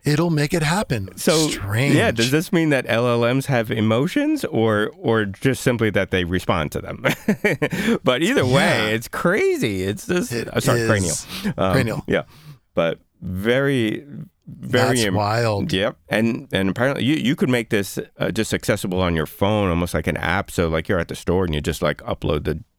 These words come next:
Speaker 2: receipt and it's done. You
Speaker 1: In
Speaker 2: know?
Speaker 1: real time, like, right there,
Speaker 2: And
Speaker 1: you
Speaker 2: that,
Speaker 1: can do
Speaker 2: that's
Speaker 1: it.
Speaker 2: a great example of something that just is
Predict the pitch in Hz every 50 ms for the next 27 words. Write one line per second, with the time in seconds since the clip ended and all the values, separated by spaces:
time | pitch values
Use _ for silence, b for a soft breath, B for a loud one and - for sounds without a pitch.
0 | _ _ - 80 78 80 - - 95 92 - - 82 80 - - - 80 80 80
1 | 76 69 - - - b b b b b b b b b b _ - 120 120 -
2 | - 110 123 131 135 131 - - 131 123 117 104 101 101 101 - 113 139 139 127
3 | - - 123 107 101 98 98 - - 143 156 202 247 107 104 107 - 92 98 -
4 | 104 107 110 113 - 113 110 113 120 147 - - - 180 165 139 123 107 110 -
5 | 123 123 139 - - 104 101 - - 117 104 104 - 110 101 104 104 104 101 B
6 | B B B B B _ - 110 110 113 - 147 151 156 120 - 135 131 - -
7 | _ - _ _ _ _ _ _ _ _ _ _ _ _ _ _ _ _ _ -
8 | 139 139 139 -